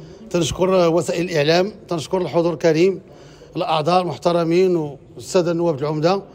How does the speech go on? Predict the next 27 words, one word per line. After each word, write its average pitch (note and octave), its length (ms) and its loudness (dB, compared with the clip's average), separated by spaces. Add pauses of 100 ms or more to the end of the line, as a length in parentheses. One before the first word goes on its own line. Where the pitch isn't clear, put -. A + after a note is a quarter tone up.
(340)
اليوم، G3 320 4
اليوم F3+ 500 0
هذه F3 1200 -2
الدورة F3+ 280 0
هذه F3 480 2 (680)
تاريخية F#3 460 4
لأنه F3 580 0
ميزانية F3 460 0
كبيرة F#3 460 0 (640)
جابتها E3+ 260 -2
لنا F3 120 -4
السيدة E3 260 -4
الرئيسة، E3+ 500 -4 (600)
تقريبًا F3 240 2
واحد D3+ 140 2
المبلغ D#3 300 2 (500)
اللي E3 180 2
ما E3+ 100 0
عمرو F3 240 2
جا، F3+ 280 2 (200)
يعني D3+ 240 -2
خص-، - 140 -10
حنا، F3 160 -2
حنا E3+ 200 0
نست-، G3+ 160 -2
خصنا G3+ 240 -2
نستغلوه. C#3 480 -4